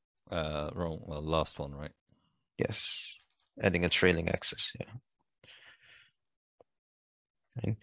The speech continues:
Speaker 2: But this also allows you, A P L's with notation, I mean, it's a function application, allows you to insert it anywhere you want very
Speaker 1: Uh, so
Speaker 2: easily.
Speaker 1: the,
Speaker 2: And the
Speaker 1: I mean, the bracket axis in this case is kind of the more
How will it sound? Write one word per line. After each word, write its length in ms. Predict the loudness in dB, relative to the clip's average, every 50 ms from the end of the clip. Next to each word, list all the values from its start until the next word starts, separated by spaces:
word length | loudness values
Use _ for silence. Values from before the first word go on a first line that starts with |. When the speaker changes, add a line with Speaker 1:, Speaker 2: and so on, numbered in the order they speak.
| _ _
Speaker 2:
But 120 | 12 12
this 140 | 12 12 12
also 280 | 12 12 12 12 12 12
allows 340 | 12 12 12 12 12 10
you, 160 | 8 8 10 10
A 120 | 8 8
P 120 | 12 12
L's 320 | 12 12 12 10 4 2 0 -6 _ _ _ _ _
with 220 | 2 2 2 2 6
notation, 640 | 6 4 6 6 6 4 4 4 4 2 0 2
I 20 |
mean, 140 | 2 2 4 4
it's 100 | 4 4
a 60 | 6
function 320 | 6 6 4 4 6 4
application, 480 | 4 4 4 8 8 8 8 8 4 0 -2 -6 -6 -6 -8 -2 2
allows 380 | 6 8 10 10 10 10 10
you 80 | 6 4
to 140 | 4 2 0
insert 300 | 0 4 4 4 4 4
it 100 | 4 4
anywhere 340 | 4 4 4 6 6 4
you 140 | 4 4 4
want 480 | 4 6 6 6 4 2 -2 -6 -10 -16 _ _ _ _ _ _ _ _ _ _ _ _ _ _ _ _ _ _ _ _ _ _
very 260 | -6 -4 -2 0 4 4
Speaker 1:
Uh, 40 | 6
so 200 | 6 6 6 6
Speaker 2:
easily. 500 | 8 8 8 8 8 8 6 4 2 0
Speaker 1:
the, 60 | -2 -6
Speaker 2:
And 100 | -6 -6
the 140 | -6 -6 -8 -12 -14 _ _ _ _ _ _
Speaker 1:
I 40 | 0
mean, 160 | 0 2 2
the 60 | 2
bracket 360 | 6 6 6 6 6 4 2 2
axis 380 | 2 0 0 -6 -6 -4 2
in 180 | 4 6 6 6
this 160 | 6 4 2
case 360 | 0 0 2 2 2 2 -2 -6
is 180 | -6 -6 -8 -12 -14 -8
kind 180 | _ -2 0 0
of 60 | 0
the 80 | -2 -2
more 220 | -4 -4 -4 -6